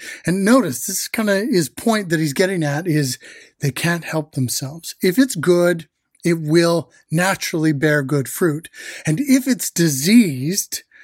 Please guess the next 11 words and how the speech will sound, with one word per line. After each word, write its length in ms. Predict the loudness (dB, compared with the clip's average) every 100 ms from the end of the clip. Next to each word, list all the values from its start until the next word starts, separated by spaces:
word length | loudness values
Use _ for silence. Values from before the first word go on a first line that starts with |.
| -20 -2
it's 240 | 0 0
going 360 | -2 0 0 0
to 240 | -2 -4 -4 -4
bear 580 | 0 2 2 0 -2 _ _ _ _ _ -4
bad 340 | 0 0 -2
fruit. 520 | -6 -12 -14 _ -20 _ _ _ _ _ _ _ _ _ _ _ _ _
Fruit 280 | 2 4 4
that 100 | 0
makes 340 | 0 -2 -4
you 80 | -6
sick. 640 | -6 -4 -2 -4 -6 -20